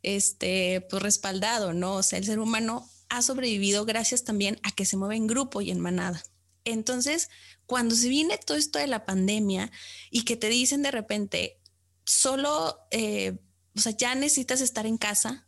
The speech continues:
no puedes, eh, salir tanto o tienes que salir lo menos posible", la gente decía, "Pero, pero mi familiar, pero, eh, mi amigo, pero, eh, ¿cómo voy a estar en comunicación con el otro? ¿Cómo voy a estar conectado con el otro? O sea,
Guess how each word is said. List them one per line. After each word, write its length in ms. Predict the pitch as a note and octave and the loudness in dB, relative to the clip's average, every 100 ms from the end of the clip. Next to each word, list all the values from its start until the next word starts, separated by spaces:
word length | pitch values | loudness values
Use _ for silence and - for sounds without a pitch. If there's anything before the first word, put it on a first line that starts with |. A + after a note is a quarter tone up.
| _ | _
no 460 | - G3 G#3+ A3 A#3+ | -2 2 2 2 -2
puedes, 520 | B3+ C4 C4 - - _ _ _ - - | 0 2 4 2 -2 _ _ _ -12 -2
eh, 200 | A3 G3+ | 0 2
salir 560 | G#3 G#3+ A#3 A#3+ A#3 _ - | 0 2 2 0 -4 _ -4
tanto 400 | A3+ A3+ A#3 A3+ | -2 -2 -2 -2
o 200 | G3 F#3 | -2 -2
tienes 180 | A#3 | -2
que 80 | B3 | -2
salir 280 | B3+ A#3 A3+ | -2 0 0
lo 120 | A#3 | 2
menos 440 | A3+ A#3 A#3 A#3+ A#3+ | 4 4 2 0 -2
posible", 600 | G#3+ - G#3+ G3+ A3+ - - - - - | 0 0 0 0 -2 -4 -18 -20 -20 -10
la 100 | - | -4
gente 260 | A3+ A#3+ A#3 | 0 0 2
decía, 220 | B3 A#3 | 0 0
"Pero, 340 | A#3+ A#3+ A3 - - _ _ _ _ | -2 0 -2 -4 -14 _ _ _ _
pero 180 | A#3 B3 | 0 2
mi 140 | B3 | 2
familiar, 640 | A3+ A3 A3 A#3+ D4+ - - | 2 2 2 2 0 -4 -4
pero, 480 | B3 A3 F#3+ - - | -2 -2 -2 -4 -8
eh, 220 | - - | -8 0
mi 180 | A3 G#3 | 2 4
amigo, 420 | A3 C4 D4+ D#4 | 4 2 0 0
pero, 360 | A#3+ A3 - - | -2 -2 -4 -8
eh, 120 | - - | -14 -10
¿cómo 260 | - A#3+ C4+ | -2 0 2
voy 200 | D4+ D#4 | 2 2
a 20 | |
estar 240 | E4+ C#4+ C#4+ | 0 0 -2
en 80 | |
comunicación 640 | C#4+ B3+ A3 G3+ G#3 A3 A3 | -2 -2 -2 -2 0 2 0
con 180 | - B3+ | 0 0
el 120 | A3 | 0
otro? 220 | A#3+ G#3+ | 0 -2
¿Cómo 180 | A3 A3+ | -2 -2
voy 140 | C4+ | 0
a 20 | D4 | 0
estar 240 | D4 C#4 | -2 -4
conectado 760 | D4 C#4 - - B3 B3+ C#4 | -2 -4 -4 -10 -4 -2 -2
con 140 | C4 G#3 | 0 -2
el 140 | G3+ | 0
otro? 240 | G3 F#3+ F3+ | -2 -2 -2
O 20 | |
sea, 340 | G3+ F#3+ - | -2 -2 -8